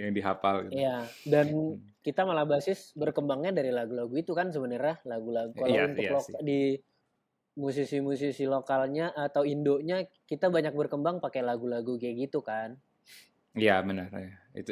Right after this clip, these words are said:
Speaker 1: itu, itu yang orang lebih bisa
Speaker 2: Cuman
Speaker 1: respect juga kan.
Speaker 2: Iya, karena waktu
Speaker 1: Hmm.
Speaker 2: itu menurutku terhitung, eh, karena akses internet itu belum kayak sekarang, eh, satu. Terus,
Speaker 1: Mhm.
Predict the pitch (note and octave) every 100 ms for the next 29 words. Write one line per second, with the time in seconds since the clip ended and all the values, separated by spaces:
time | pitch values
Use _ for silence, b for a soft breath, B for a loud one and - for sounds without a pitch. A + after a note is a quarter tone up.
0 | A2 A2+ B2 B2 C3 A2 G#2+ G#2+ G#2 G2
1 | G2+ G2+ G2 G2 E3 F#3 - G2+ G2+ C2
2 | F#2+ F#2+ F#2+ F#2+ _ _ _ _ _ _
3 | _ _ _ _ _ _ _ _ _ -
4 | F3+ F3 D#3+ D3 C3+ B2+ A#2+ A#2+ D3 E3+
5 | F#3+ - E3 D#3 - E3 D#3 - G3+ G#3
6 | - _ _ _ _ _ - D#3 D#3 E3
7 | G3+ G3+ G3+ F#3 F#3 F3+ - G3+ G#3+ G3+
8 | _ _ _ _ _ _ _ _ _ D3
9 | D3+ D3 D3 D3 C#3+ C#3+ C3+ - _ _
10 | _ _ _ _ D#3+ D3+ D3+ D#3 C#3 D3
11 | - - D3+ - - - D3 D3+ D3 D3
12 | D3+ G#3+ F3+ D#3+ C3+ B2+ B2 C3+ B2+ A2+
13 | A#2+ B2+ A#2+ A#2+ B2 B2 A#2 - C3 A#2+
14 | _ _ - _ _ _ - C3+ F3 G#3